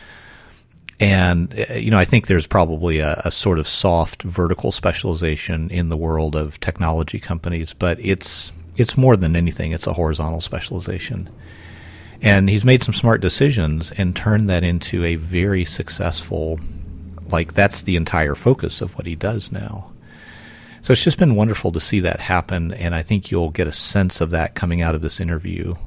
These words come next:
uh, Eric's enthusiasm for the research that he's do-, the type of research that he does now that he gets paid to do by clients,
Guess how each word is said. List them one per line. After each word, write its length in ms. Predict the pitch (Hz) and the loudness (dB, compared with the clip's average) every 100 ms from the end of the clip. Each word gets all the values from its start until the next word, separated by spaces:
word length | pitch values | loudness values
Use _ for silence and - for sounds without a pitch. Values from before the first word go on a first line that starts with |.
| - | -8
uh, 240 | 85 82 - | -6 -6 -2
Eric's 340 | 95 87 - | -2 -2 -4
enthusiasm 840 | 92 - 95 82 78 76 76 82 | -6 0 0 2 0 0 0 -4
for 220 | 78 - 85 | -6 -6 -6
the 100 | 87 | -4
research 580 | 98 - 92 90 - | -4 -2 -2 -4 -6
that 120 | - 92 | -10 -8
he's 180 | 82 | -8
do-, 120 | - - | -8 -6
the 220 | 87 90 | -4 -4
type 280 | - 92 95 | 0 0 0
of 260 | 80 - - - | -6 -8 -16 -2
research 380 | 92 - 80 - | -2 0 -2 -2
that 140 | 82 | -4
he 80 | 82 | -2
does 360 | 80 80 73 87 | 0 0 -2 0
now 480 | 85 80 78 82 - _ _ _ _ _ _ _ | 0 0 0 -4 -8 _ _ _ _ _ _ _
that 120 | 92 | 0
he 80 | 85 | 0
gets 200 | 78 - | -2 -4
paid 260 | - 117 87 | 2 4 4
to 80 | |
do 200 | 62 71 | -2 -4
by 180 | 73 - | -6 -8
clients, 640 | - - 92 - - - | -8 -6 -6 -8 -12 -18